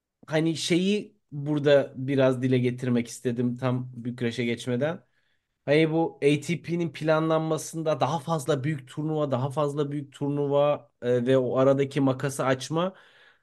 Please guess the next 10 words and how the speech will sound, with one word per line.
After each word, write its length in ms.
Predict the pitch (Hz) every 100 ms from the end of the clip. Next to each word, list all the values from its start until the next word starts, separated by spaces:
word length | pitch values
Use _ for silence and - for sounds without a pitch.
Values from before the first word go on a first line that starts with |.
| _ -
e, 280 | 104 107 95 -
iki 260 | 135 131
yüz 120 | 156 160
ellilikleri 840 | 160 165 156 156 165 185 170 - _ _ _ -
yavaş 400 | 131 151 180 190
yavaş 420 | 165 170 - - 147
biraz 400 | 143 143 135 135
böyle, 520 | 135 135 156 165 - 127 127 127 127
e, 40 |
şeyini, 560 | 127 143 135 131 156